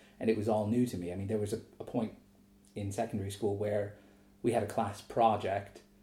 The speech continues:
to sort of bring in the lyrics to our favorite song, um, you know, so that we could talk about the sort of literary devices and things that were going on in these songs.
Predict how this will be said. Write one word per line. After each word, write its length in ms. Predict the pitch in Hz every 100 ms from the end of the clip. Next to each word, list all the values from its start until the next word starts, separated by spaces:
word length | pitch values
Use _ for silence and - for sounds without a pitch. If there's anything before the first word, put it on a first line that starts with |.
| - - - -
to 600 | - 107 101 101 98 - -
sort 180 | 107 98
of 120 | 101
bring 200 | 120 113
in 140 | 107
the 80 | 104
lyrics 640 | 104 123 113 - - - - -
to 140 | 104
our 120 | 92
favorite 440 | 95 110 104 104 -
song, 400 | 113 110 98 101 - - - - - -
um, 440 | 107 98 98 - - - - - -
you 160 | - 107
know, 120 | 90
so 120 | 95
that 80 | 110
we 60 | 95
could 140 | 113
talk 280 | 117 101 -
about 480 | 101 95 95 - -
the 360 | 101 98 92 90
sort 200 | 104 92
of 60 | 95 - - - - -
literary 500 | 120 127 113 101 90
devices 540 | 90 87 98 101 107 95
and 140 | 98
things 200 | 107 101
that 80 | -
were 80 | 98
going 260 | 110 104
on 220 | 120 123
in 80 | 107
these 220 | 101 101
songs. 380 | - 110 117 127